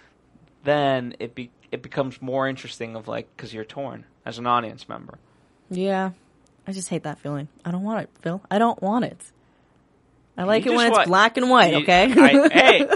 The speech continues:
Speaker 1: no one wants more black and white than me, ultimately.
Speaker 2: Just
Speaker 1: Uh,
Speaker 2: kill them. <laughs>
Speaker 1: but, um, there was that line where Tom says, "You don't even know this person's name," and they said,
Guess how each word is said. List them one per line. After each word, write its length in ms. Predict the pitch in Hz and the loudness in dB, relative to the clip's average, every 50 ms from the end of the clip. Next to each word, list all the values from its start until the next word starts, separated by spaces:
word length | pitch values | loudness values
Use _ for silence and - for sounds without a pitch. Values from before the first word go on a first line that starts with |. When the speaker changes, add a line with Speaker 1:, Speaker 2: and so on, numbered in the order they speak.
| - - 285 - - | -4 -4 -8 -4 0
Speaker 1:
no 180 | 165 196 220 | 2 2 4
one 160 | 214 220 220 | 4 2 4
wants 260 | 208 208 202 196 196 208 | 4 4 4 2 0 -4
more 200 | 185 190 190 175 | -4 -2 -2 0
black 320 | 135 160 170 165 160 151 | 2 4 4 4 4 2
and 80 | - 160 | -2 -2
white 180 | 151 151 147 - | 0 -2 -2 -2
than 180 | - 120 117 120 | -6 -10 -10 -8
me, 200 | 120 120 117 117 | -8 -8 -8 -10
ultimately. 600 | 117 113 - - 170 113 110 - - - - - - _ _ _ - | -12 -12 -14 -16 -16 -16 -16 -16 -18 -20 -20 -20 -20 _ _ _ -8
Speaker 2:
Just 200 | - 214 185 - | -8 -8 -6 -4
Speaker 1:
Uh, 60 | - | 0
Speaker 2:
kill 240 | - 311 320 269 262 | 2 4 6 8 8
them. 180 | 247 190 165 | 8 8 8
<laughs> 1000 | 175 202 175 233 208 - 247 262 277 - - - - 302 - 247 - - 285 - - | 6 4 4 4 6 6 8 8 6 6 4 0 0 0 -2 -2 -4 -4 -6 -2 2
Speaker 1:
but, 360 | 175 175 156 139 127 - _ _ _ _ - - | 4 6 6 6 4 0 _ _ _ _ -10 -4
um, 520 | 127 131 135 135 131 127 127 127 123 - - | 0 2 2 2 2 0 -2 -6 -8 -18 -12
there 180 | - 139 143 143 | -8 -4 -2 -2
was 180 | 156 156 147 | 0 -2 -2
that 160 | 151 147 127 | -2 -4 -2
line 260 | 117 131 139 135 131 127 | -2 -2 -2 -2 -2 -4
where 80 | 127 120 | -8 -8
Tom 260 | - - 123 120 120 | -6 -4 -6 -6 -6
says, 360 | - - 131 120 117 113 - - | -8 -10 -10 -8 -10 -10 -14 -12
"You 60 | 120 | -8
don't 160 | 127 131 131 | -6 -6 -6
even 140 | 131 127 123 | -6 -8 -8
know 100 | 123 120 | -8 -8
this 120 | 120 117 | -8 -10
person's 420 | - - 131 120 117 - - 117 110 | -12 -10 -10 -10 -10 -12 -18 -16 -12
name," 200 | 113 113 113 110 | -12 -10 -10 -10
and 100 | 110 110 | -12 -12
they 140 | 110 110 113 | -14 -14 -14
said, 280 | 110 - 123 123 120 | -14 -14 -14 -14 -16